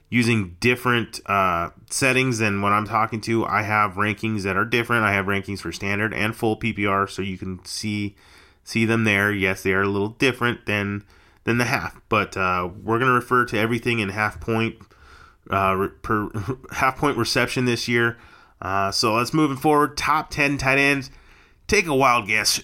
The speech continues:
Who's number one? Who's atop this list? Travis Kelce, obviously.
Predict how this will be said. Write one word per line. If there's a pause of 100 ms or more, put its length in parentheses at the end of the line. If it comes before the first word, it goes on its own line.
Who's
number
one? (160)
Who's
atop
this
list? (1040)
Travis
Kelce, (120)
obviously.